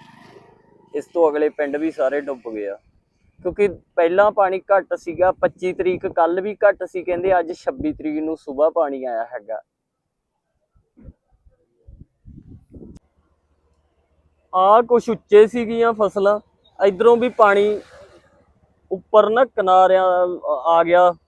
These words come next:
ਪਰੁੰਬਲਾਂ ਤੱਕ ਆ ਗਿਆ ਪਾਣੀ। ਆ ਦੇਖੋ, ਤੇ ਇੱਧਰ ਵੀ ਸੜਕ ਦੇ ਕਿੰਨੀ ਤੇਜ਼ ਪਾਰ ਹੋ ਰਹੀ ਸੜਕ, ਦੇਖੋ। ਰੋਡ ਬਹੁਤ ਵਧੀਆ ਸੀ, ਪਰ ਇਹ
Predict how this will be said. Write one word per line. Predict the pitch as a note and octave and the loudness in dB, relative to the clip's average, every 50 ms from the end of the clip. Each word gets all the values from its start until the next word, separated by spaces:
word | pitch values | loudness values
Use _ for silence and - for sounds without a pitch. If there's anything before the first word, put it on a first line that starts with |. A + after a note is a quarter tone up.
| _ _ _ _ _ _ _ _ _ _ _ _ _ _ _ _ - | _ _ _ _ _ _ _ _ _ _ _ _ _ _ _ _ -4
ਪਰੁੰਬਲਾਂ | G3+ G3 G3+ G3 G3 A3+ A#3+ A#3+ A#3+ | -2 -2 0 2 4 6 6 6 6
ਤੱਕ | G#3 A#3+ A3 F#3+ - | 4 2 0 2 2
ਆ | A3 F#3+ E3+ | 2 4 4
ਗਿਆ | D#3+ D#3+ D#3+ D#3 | 4 4 2 2
ਪਾਣੀ। | C#3 E3 E3 E3 E3 F3 F#3 | 2 0 -2 0 0 -2 -2
ਆ | F3+ F3 | -2 -2
ਦੇਖੋ, | E3+ E3+ D3+ - _ - F3+ F3+ - _ _ _ _ _ _ _ _ _ | -2 -4 -6 -8 _ -12 -12 -12 -14 _ _ _ _ _ _ _ _ _
ਤੇ | E3+ E3 E3 | -12 -10 -8
ਇੱਧਰ | E3 D#3 D3+ F#3 F3 | -8 -8 -8 -8 -8
ਵੀ | F3 F#3 F#3+ | -6 -8 -8
ਸੜਕ | E3+ - F3+ D#3+ D#3 C#3+ - D#3+ | -8 -6 -6 -6 -6 -6 -10 -12
ਦੇ | D3+ D#3 D#3 D3+ - _ _ _ _ _ _ _ | -10 -10 -10 -12 -14 _ _ _ _ _ _ _
ਕਿੰਨੀ | - F3 E3 E3 E3 E3 D#3+ | -14 -10 -8 -6 -4 -6 -6
ਤੇਜ਼ | E3 - D#3+ D#3+ D#3 D#3 D3+ _ _ _ _ _ _ _ _ _ _ _ _ _ _ _ _ _ _ _ _ _ _ _ _ - - - _ - - - - - - - - - - - | -4 -4 -4 -4 -4 -6 -6 _ _ _ _ _ _ _ _ _ _ _ _ _ _ _ _ _ _ _ _ _ _ _ _ -20 -20 -20 _ -20 -20 -20 -20 -20 -20 -20 -20 -8 -2 2
ਪਾਰ | D#3+ D#3 D3+ D3+ D3+ D#3 | 4 6 8 8 6 6
ਹੋ | D3+ D3 C#3 C3+ | 2 -2 -2 -2
ਰਹੀ | C3+ C3+ C#3 | -2 -2 -4
ਸੜਕ, | C3+ - C#3 B2 A#2+ A#2 - | -2 -2 -4 -4 -4 -6 -12
ਦੇਖੋ। | C3 A#2+ B2 A2+ _ _ _ C#3 C#3 _ _ _ _ _ _ _ _ _ _ _ _ _ _ _ _ _ _ _ _ _ _ _ _ _ _ _ _ _ _ _ _ _ _ _ _ _ _ _ _ _ - C#3+ | -12 -12 -14 -16 _ _ _ -20 -20 _ _ _ _ _ _ _ _ _ _ _ _ _ _ _ _ _ _ _ _ _ _ _ _ _ _ _ _ _ _ _ _ _ _ _ _ _ _ _ _ _ -10 -8
ਰੋਡ | D3 D3 D3 D3+ D#3 | -6 -4 -4 -4 -4
ਬਹੁਤ | C#3 D3 C#3 C#3 D3 D3+ | -4 -4 -4 -2 -2 -4
ਵਧੀਆ | D#3+ D#3 D#3+ E3+ E3+ E3 | -4 -4 -2 -2 -2 -2
ਸੀ, | D3 - D#3 C#3 | -2 -6 -10 -10
ਪਰ | C3+ D3+ D3+ | -8 -8 -6
ਇਹ | D#3 D3+ D#3+ | -6 -6 -6